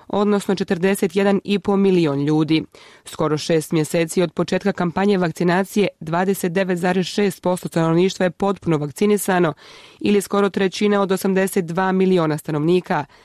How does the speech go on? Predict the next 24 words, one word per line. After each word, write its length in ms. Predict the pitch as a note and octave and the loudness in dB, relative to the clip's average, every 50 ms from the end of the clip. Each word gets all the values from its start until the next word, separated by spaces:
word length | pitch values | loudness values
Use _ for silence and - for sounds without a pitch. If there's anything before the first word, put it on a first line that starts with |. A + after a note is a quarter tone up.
| _ _ - | _ _ -4
rekao 400 | F#3+ G3 G3 F3+ - - G3 F#3+ | -2 0 0 0 0 0 2 2
je 40 | |
njemački 460 | F#3 E3 D3 D3 D3 D3 - - F3+ F3 | 2 2 2 0 -2 -2 -2 -2 0 2
ministar. 480 | E3 D#3+ D3+ D3 C3+ - - C#3+ - - _ _ _ _ _ _ | 2 2 2 0 -2 -2 -6 -6 -6 -8 _ _ _ _ _ _
Sastav 440 | - - D#3+ D#3 D3+ - - E3 E3 | -8 -4 -4 -4 -2 -2 0 0 2
ruske 340 | E3+ F3+ E3+ - - F#3+ D#3+ | 2 2 0 0 -2 -2 0
vakcine 440 | E3+ D#3 - - G3 F#3+ G3 F#3+ | -2 -4 -2 0 2 2 2 2
Sputnik 520 | F3+ - - F#3 F#3 F#3+ - F3+ E3 - - | 0 -2 -2 -2 -2 0 0 -2 -2 -2 -2
V 200 | E3+ F#3+ F#3+ F#3 | -2 0 2 2
neće 320 | F#3 F#3 G3 G3 F#3 G3 | 2 2 2 0 0 -2
se 120 | E3+ - D#3 | -4 -4 -6
prilagođavati 800 | - D#3+ D#3+ D#3+ D#3 E3 D#3+ D#3 F3 E3+ F#3 F#3+ F3+ - F#3 | -4 -2 -2 0 0 0 0 0 0 0 0 -2 -2 -2 0
indijskoj 480 | F3 F#3 G3 F#3+ G3+ F#3 - - E3 D#3+ | 0 2 2 2 0 -2 -2 -2 -2 -2
varijanti 500 | D#3 D#3+ D#3 E3 E3+ E3+ F3 E3+ - E3 | 0 0 0 0 0 0 -2 -2 -2 -2
virusa 380 | D#3+ E3+ D#3+ D#3+ D3+ - D#3+ | -2 0 0 -2 -2 -4 -6
korona 400 | - - D#3+ D#3+ E3+ F#3 G3 G3 | -4 -2 0 0 2 2 2 4
i 120 | F#3+ F#3+ F#3+ | 4 4 4
ostalim 480 | F#3+ G3 F3+ - - G3 F#3+ F#3 F3+ | 2 0 -2 -2 0 0 2 2 2
novim 260 | E3+ D#3 C#3+ D3 D3 D3 | 0 0 0 -2 -4 -4
sojevima, 520 | - - F3+ F3+ F3+ E3+ E3+ D3+ D#3 C3+ - - - - - - - - - - | -2 -2 0 0 0 2 2 2 0 0 -4 -10 -20 -20 -20 -20 -20 -20 -4 -2
izjavio 460 | G#3+ G3+ F#3+ G3+ G3 G#3 G#3+ A3 G#3 | -2 0 2 2 0 2 2 2 2
je 60 | F#3+ | 2
listu 420 | G3 F#3+ G3 G3+ - - G#3 F#3 - - | 2 2 2 0 0 0 -2 -4 -2 -4
Izvestija 640 | F3+ E3 E3 E3+ F#3 F#3+ G3 - - - G3 F#3+ | -4 -4 -2 0 0 0 -2 -4 -4 -2 -2 -2